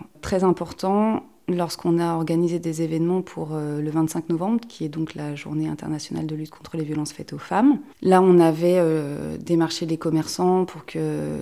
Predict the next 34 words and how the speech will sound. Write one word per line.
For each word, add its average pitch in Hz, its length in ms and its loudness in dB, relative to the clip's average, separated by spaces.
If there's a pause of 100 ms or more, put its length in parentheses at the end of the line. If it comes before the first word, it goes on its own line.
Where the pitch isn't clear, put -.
(120)
la 160 180 -2
semaine 165 280 4
du 160 100 2
vingt-cinq, 160 720 0 (100)
ils 165 160 2
mettent, 160 360 2
euh, 143 340 -6
du 143 160 -8
violet 156 300 0
en 156 120 2
vitrine, 170 600 -2
qu'ils 151 180 -2
mettent 147 220 -4
notre 143 240 -8
affiche, 170 760 -8
euh, 139 160 -6
qu'ils - 220 -20
prennent 156 220 0
nos 147 100 0
flyers, 147 420 -4
et 147 80 -6
cetera. 151 480 -2 (640)
La 160 220 2
mairie 165 400 4
était 147 400 -4
éclairée 151 340 -8
de 147 60 -6
violet, 147 420 -8
euh, 127 200 -12
tout - 120 -16
le 156 60 -6
mois 147 100 -2
de 143 60 0
novembre. 131 440 -4